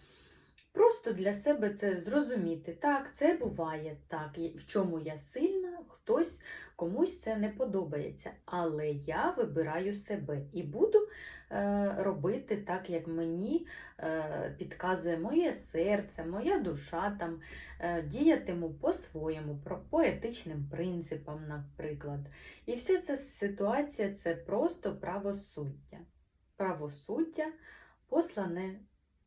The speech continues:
ситуація буде, ну, вищими силами, можна сказати так. Її не можна було обійти. Це те, що ви повинні пережити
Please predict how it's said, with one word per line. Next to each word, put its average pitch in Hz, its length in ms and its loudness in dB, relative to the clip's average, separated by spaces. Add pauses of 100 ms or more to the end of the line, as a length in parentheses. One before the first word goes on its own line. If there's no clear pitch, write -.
(140)
ситуація 165 760 -2
буде, 160 420 -4
ну, 359 200 -2 (120)
вищими 208 560 0
силами, 151 520 -6
можна 147 380 -8
сказати 147 640 -14
так. - 360 -20 (1700)
Її 226 360 0
не 302 160 4
можна 175 400 0
було 165 300 -4
обійти. 165 680 -6 (580)
Це 190 160 -2
те, 294 240 6
що 202 240 -2
ви 233 180 0
повинні 185 540 -2
пережити 165 760 -2